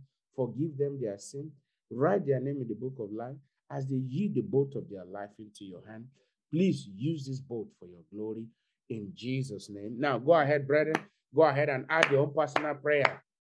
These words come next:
Go ahead. Make sure you are not sleeping. Make sure you are not sleeping.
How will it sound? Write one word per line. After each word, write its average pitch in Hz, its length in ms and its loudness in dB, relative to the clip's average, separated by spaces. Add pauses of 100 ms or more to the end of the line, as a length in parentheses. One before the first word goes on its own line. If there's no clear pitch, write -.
(120)
Go 151 80 8
ahead. 147 340 2
Make 151 200 2
sure 156 180 4
you 147 120 8
are 123 100 6
not 147 220 4
sleeping. 175 580 2
Make 160 180 10
sure 160 200 6
you 147 140 6
are 123 100 6
not 156 200 6
sleeping. 175 440 4